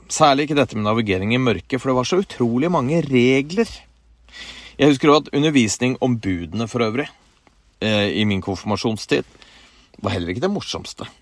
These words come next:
Kanskje nettopp det også, fordi det var så mye regler. Og jeg tenker at regler er kjedelig. Regler er begrensende.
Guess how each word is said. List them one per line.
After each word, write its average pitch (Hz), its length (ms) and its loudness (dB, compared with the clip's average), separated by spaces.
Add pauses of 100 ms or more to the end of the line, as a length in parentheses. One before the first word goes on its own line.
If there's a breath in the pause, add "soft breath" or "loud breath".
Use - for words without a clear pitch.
(800)
Kanskje 156 260 -2
nettopp 143 320 0
det 135 140 2
også, 135 240 0
fordi 135 180 -2
det 143 100 -2
var 113 120 -4
så 160 140 -6
mye 156 180 0
regler. 151 580 0 (560 loud breath)
Og - 60 0
jeg 156 120 4
tenker 147 260 2
at 151 100 -4 (160)
regler 104 560 0 (100)
er 113 220 0
kjedelig. 147 480 -4 (420 soft breath)
Regler 117 380 2
er 104 160 0
begrensende. 120 800 -2